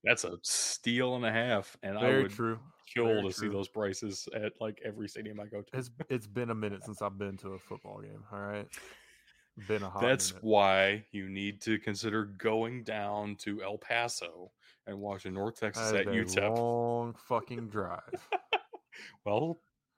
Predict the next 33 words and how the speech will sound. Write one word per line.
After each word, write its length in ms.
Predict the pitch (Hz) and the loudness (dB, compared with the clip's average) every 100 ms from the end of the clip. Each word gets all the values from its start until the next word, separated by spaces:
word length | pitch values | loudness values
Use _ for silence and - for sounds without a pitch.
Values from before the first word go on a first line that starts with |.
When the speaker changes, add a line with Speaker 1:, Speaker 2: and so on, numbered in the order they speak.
| - | -4
Speaker 1:
pack 300 | 110 104 - | -4 -4 -6
your 100 | 123 | -8
shit. 360 | - 190 160 - | -4 -2 -4 -6
You're 140 | 131 113 | -2 4
Speaker 2:
I'm 120 | 110 | 4
Speaker 1:
going 100 | 104 | 6
Speaker 2:
way 100 | 110 | 4
Speaker 1:
right 80 | 113 | 6
Speaker 2:
more 220 | 135 139 | 6 6
Speaker 1:
now. 60 | 135 | 6
Speaker 2:
likely 420 | 117 113 - 117 | 6 4 2 -2
to 120 | 101 | -2
try 260 | 98 107 107 | 0 2 2
and 100 | 107 | 0
get 200 | 104 98 | -4 -2
that 200 | 104 104 | -4 -4
plane 220 | - 104 | -4 -4
ticket 360 | 95 104 104 107 | -4 -6 -6 -8
to 60 | 98 | -6
go 200 | 98 101 | -2 -2
out 120 | - | -2
to 100 | 98 | -6
Hawaii 480 | 107 98 95 92 92 | -4 -2 0 -2 -4
and 180 | 95 | -6
watch 220 | 95 98 - | -6 -6 -8
them 100 | 98 | -10
kick 260 | - 98 | -8 -8
the 60 | 101 | -10
shit 220 | - 98 | -8 -6
out 160 | 92 92 | -6 -6
of 80 | 85 | -8
Vanderbilt. 500 | 85 85 85 85 | -12 -16 -14 -14
Speaker 1:
<laughs> 40 | 92 | -14